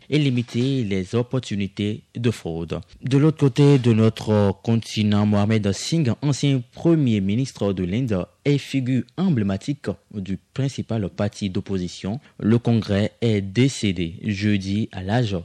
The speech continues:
de quatre-vingt-douze ans après une longue maladie, ont rapporté les autorités sanitaires. Premier ministre en deux mille, de deux mille quatre à deux mille quatorze, il a dirigé deux mandats consécutifs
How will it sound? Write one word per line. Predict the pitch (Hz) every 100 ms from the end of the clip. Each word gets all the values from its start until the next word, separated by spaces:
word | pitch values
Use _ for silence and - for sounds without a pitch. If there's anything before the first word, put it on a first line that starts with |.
| _
de | - 110
quatre-vingt-douze | 117 131 123 123 107 107 101 110 101 90
ans | 95 107 -
après | 117 - 156 165
une | 117
longue | 101 147 113
maladie, | 95 95 90 87 92 85 -
ont | 110
rapporté | 98 - 92 - 107
les | 90 110
autorités | 113 90 87 101 120 -
sanitaires. | - - 156 117 - 80 - - -
Premier | 165 175
ministre | 143 147 - 104
en | 92 87
deux | 90 90
mille, | 87 87 85
de | 95
deux | 87
mille | 101 95 87
quatre | - 120 85
à |
deux | 82 98
mille | 87 -
quatorze, | 85 - 143 139 92 - -
il | - 135
a |
dirigé | 123 127 123 110 123 117
deux | 101 135
mandats | 151 107 104
consécutifs | 104 170 156 123 104 - 143